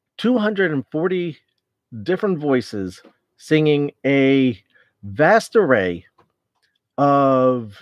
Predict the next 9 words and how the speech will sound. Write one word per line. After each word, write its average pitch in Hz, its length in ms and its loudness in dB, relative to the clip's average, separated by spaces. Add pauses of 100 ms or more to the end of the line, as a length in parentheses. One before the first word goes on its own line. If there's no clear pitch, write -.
(140)
Disney 175 380 -4
songs 143 520 0
that 135 360 0
I 135 140 0
am 131 180 -4
sure 202 580 0 (720)
they 165 140 4
will 170 160 2
hit 160 180 -2